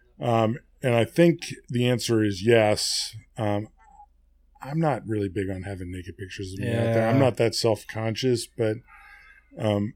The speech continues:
Speaker 1: I have a career in professional America
Speaker 2: <laughs>
Speaker 1: where that is considered a no-no. Now, if I'm gonna retire, which I'd like to retire tomorrow,
Speaker 2: Into the woods.
Speaker 1: into the woods.
Speaker 2: I mean, this was, this would be your,
Speaker 1: <laughs> Right.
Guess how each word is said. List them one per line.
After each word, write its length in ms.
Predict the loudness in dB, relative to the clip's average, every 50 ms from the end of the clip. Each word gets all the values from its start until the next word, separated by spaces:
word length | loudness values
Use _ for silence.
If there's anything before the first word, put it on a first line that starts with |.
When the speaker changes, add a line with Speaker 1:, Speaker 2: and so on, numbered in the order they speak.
| _ _ -2
Speaker 1:
I 60 | 0
have 120 | 0 0 0
a 60 | -2
career 640 | -4 -8 -6 -2 0 2 4 6 6 6 4 4 0 -2 -4 -4
in 200 | -2 -2 -4 -4 -4
professional 600 | -6 -2 0 0 0 0 0 0 0 2 2 2
America 640 | 2 2 4 4 4 4 4 6 6 6 6 6 4 4 4
Speaker 2:
<laughs> 400 | 2 2 4 2 0 0 0 2
Speaker 1:
where 120 | 2 4
that 240 | 8 8 8 8 8
is 100 | 6 4 2
considered 460 | 0 0 2 2 4 4 4 2 2
a 80 | 0 0
no-no. 380 | 0 0 0 -2 -2 -4 -6 -6 0
Now, 160 | 4 6 6
if 80 | 8 8
I'm 140 | 8 8 8
gonna 100 | 6 6
retire, 680 | 4 4 4 6 6 8 6 4 2 -2 -2 -2 0
which 240 | 0 0 0 0 0
I'd 200 | 0 0 2 2
like 220 | 2 0 0 -2
to 100 | -4 -6
retire 420 | -6 -4 -2 0 0 0 0 -2
tomorrow, 800 | -2 -2 -2 -2 0 0 -2 -4 -6 -8 -10 -12 -12 -12 -12 -10 -4
Speaker 2:
Into 260 | -2 -2 0 0 0
the 80 | -2 0
woods. 480 | 0 0 0 0 -2 -2 -4 -6 -8 -4
Speaker 1:
into 260 | -2 -2 -2 0 2 2
the 80 | 4 6
woods. 260 | 6 8 8 8 6
Speaker 2:
I 20 | 6
mean, 80 | 6 4
this 180 | 2 2 2
was, 200 | 0 -2 -2 -2 0
this 280 | 2 4 4 4 2 0
would 160 | 0 0 0
be 80 | 0 2
your, 260 | 6 6 6 8 6
Speaker 1:
<laughs> 0 |
Right. 100 | 4